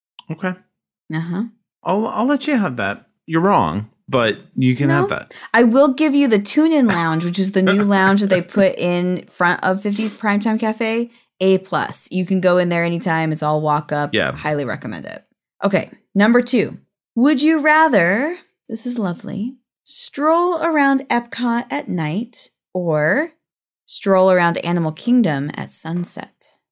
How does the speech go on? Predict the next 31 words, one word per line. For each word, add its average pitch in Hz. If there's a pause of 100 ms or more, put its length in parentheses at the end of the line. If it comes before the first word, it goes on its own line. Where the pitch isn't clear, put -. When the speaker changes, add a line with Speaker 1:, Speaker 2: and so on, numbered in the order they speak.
(220)
Speaker 1:
Animal 117
Kingdom 123
at 123
sunset. -
Epcot 147
at 156
night 123
is 107
full 107
of 104
drunk 101
people, 90 (240)
especially -
if 135
you're 123
there 113
on 104
a 95
weekend, 98
drunk 98
Floridians, 90 (220)
drunk 139
Speaker 2:
Mm-hmm. -
Speaker 1:
locals. 156 (260)
Speaker 2:
Mm-hmm. 170
Speaker 1:
It's 104
not, 123
not 123
a 98
cute -
scene. 78